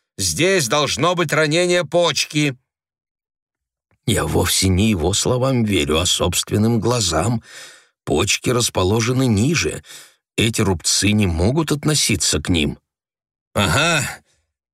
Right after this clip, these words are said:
ниже». Исследователь опять повернулся к Олегу. «А ну, снимай пояс!»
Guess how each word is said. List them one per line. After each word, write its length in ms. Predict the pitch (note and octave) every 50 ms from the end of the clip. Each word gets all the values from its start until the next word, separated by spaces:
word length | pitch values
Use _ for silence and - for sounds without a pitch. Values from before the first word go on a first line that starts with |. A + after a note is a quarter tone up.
| _ _ - -
ниже». 760 | - F2+ A2 D3+ F3+ D#3+ A2 - - D#2+ C#2+ C2 - - - - _ _ _ _ _ _ _ _ _ -
Исследователь 720 | - F#2 F#2 - - F#2+ F2 F#2+ F2+ F2+ F2+ F2 - F#2 F2
опять 360 | F2 E2 - G#2 G2+ F#2 D2+
повернулся 600 | - F#2+ F2+ F#2 F#2 F#2 F2+ F2+ F2 - - F2
к 60 | - F#2+
Олегу. 480 | F#2 F#2+ F2+ D#2+ D2+ D2 C#2 - - _ _ _ _ _ _ _ _ _
«А 140 | - A#2+ C#3+
ну, 420 | E3+ G#3 B3 C4 C4 B3 G#3 D#3+ - _ _ _ _ _ _ _ _ _ _ _
снимай 480 | - - - C#3 F#3 G#3 A3+ A3 G#3 D#3
пояс!» 640 | - G3 G#3+ G#3 F#3+ E3+ D#3 C#3+ - - - -